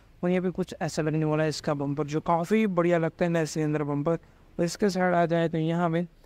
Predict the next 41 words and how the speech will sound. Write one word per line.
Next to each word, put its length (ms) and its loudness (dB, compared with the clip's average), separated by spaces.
इसके 280 0
indicator 400 2
यहाँ 180 0
पे 100 -2
नज़र 280 0
आने 180 0
वाली 240 2
हमें, 280 0
और 200 4
यहाँ 200 2
पे 60 2
नज़र 280 2
आने 160 2
वाला 120 2
इसकी 260 0
three, 420 -4
और 280 -2
यहाँ 180 0
पे 120 2
ओआरवीएम, 480 2
जो 100 -2
काफ़ी 320 0
बड़ी 200 2
यहाँ 140 2
पे 60 -2
ओआरवीएम 540 0
में 140 2
कितने 260 4
पतले 300 0
यहाँ 160 2
पे 80 -2
ओआरवीएम 440 0
नज़र 180 2
आते 120 0
हैं, 60 0
आपको 180 -4
हाथ 140 0
से 200 0
एडजस्टेबल 440 0
करने 260 -2
पड़ेंगे। 400 0